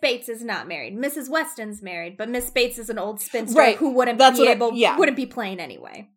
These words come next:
Speaker 2: Right. She's not a young single woman.
Speaker 1: Right.
Speaker 2: <laughs> Yes,
Speaker 1: Yeah.
Speaker 2: exactly.
Speaker 1: Yeah.
Speaker 2: Yeah, they're not, like, it's one of the ways that, like, they had to impress people to get a husband kind of situation. So again, it makes sense that Jane would be playing. Again, also, Jane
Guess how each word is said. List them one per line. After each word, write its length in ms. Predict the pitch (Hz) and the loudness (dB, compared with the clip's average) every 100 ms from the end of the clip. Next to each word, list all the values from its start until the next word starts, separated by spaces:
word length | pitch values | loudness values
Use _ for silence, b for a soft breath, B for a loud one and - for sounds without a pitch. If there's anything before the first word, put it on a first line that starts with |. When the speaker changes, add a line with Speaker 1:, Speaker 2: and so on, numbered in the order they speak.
| - | -2
Speaker 2:
Right. 260 | 254 185 | 0 2
She's 160 | - 262 | 0 0
not 160 | 262 | 2
a 60 | 254 | 2
young 280 | 208 208 208 | 4 2 2
single 380 | 196 202 175 156 | 0 0 0 0
woman. 320 | 151 120 151 | -2 -6 -10
Speaker 1:
Right. 200 | 180 - | 0 4
Speaker 2:
<laughs> 260 | 403 277 277 | 4 2 -4
Yes, 240 | 208 151 - | -2 -2 -4
Speaker 1:
Yeah. 60 | 220 | -2
Speaker 2:
exactly. 400 | 214 151 - - _ | 0 -2 -4 -16 _
Speaker 1:
Yeah. 100 | - - | -18 0
Speaker 2:
Yeah, 180 | 214 160 | 2 4
they're 180 | 202 226 | 2 4
not, 280 | 220 - | 2 2
like, 180 | 214 170 - b - | -2 -4 -8 b -2
it's 160 | 233 | -2
one 160 | 240 269 | -2 -4
of 120 | 277 | -4
the 100 | 254 | -2
ways 300 | 220 208 202 | 0 0 0
that, 120 | - - | -6 -6
like, 160 | 185 185 | -6 -4
they 80 | 185 | -4
had 140 | 185 | -4
to 120 | 196 | -6
impress 360 | 180 165 165 170 | -8 -4 -6 -6
people 280 | - 165 160 | -10 -8 -8
to 80 | 160 | -8
get 120 | 160 | -6
a 40 | 139 | -4
husband 420 | 170 175 165 156 | -4 -6 -8 -10
kind 140 | 156 | -10
of 100 | 139 151 | -10 -12
situation. 640 | 160 - - 190 190 185 B B | -12 -14 -8 -6 -6 -12 B B
So 180 | - 214 | -4 -2
again, 320 | 196 247 160 - | 0 -2 -4 -6
it 140 | 190 | -8
makes 200 | 190 185 | -8 -6
sense 260 | 202 180 165 | -6 -6 -8
that 160 | 147 | -12
Jane 200 | 147 156 | -8 -8
would 120 | 156 143 | -8 -12
be 120 | 147 | -14
playing. 280 | - 127 - - | -12 -14 -12 -8
Again, 340 | 190 202 165 - | -2 0 -2 -4
also, 340 | 170 160 160 - | -4 -4 -6 -6
Jane 280 | 170 160 | -6 -6